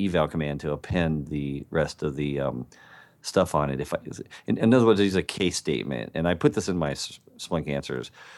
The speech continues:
um, uh, answer. You, you can use a case statement, uh, to kind of figure out which one, which domain name it needs to get on there, and you just add it, and that way you can kind of normalize it back to all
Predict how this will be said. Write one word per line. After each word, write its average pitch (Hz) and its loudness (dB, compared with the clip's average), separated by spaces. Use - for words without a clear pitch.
um, 76 0
uh, 78 -2
answer. 80 -2
You, 85 -4
you 90 0
can 90 0
use 82 2
a 78 0
case 92 2
statement, 71 -2
uh, 71 -2
to 76 -2
kind 76 -2
of - -4
figure 78 0
out 69 -2
which 82 0
one, 80 0
which - -2
domain 76 2
name 73 0
it 60 -2
needs 73 -4
to - -8
get 71 2
on 71 0
there, 69 0
and 73 -2
you 90 0
just 90 0
add 87 2
it, 67 -4
and 73 -4
that 67 -2
way 76 0
you 73 -4
can 73 -8
kind 71 -4
of 69 -4
normalize 69 -2
it 64 -4
back 67 -4
to 69 -4
all 67 0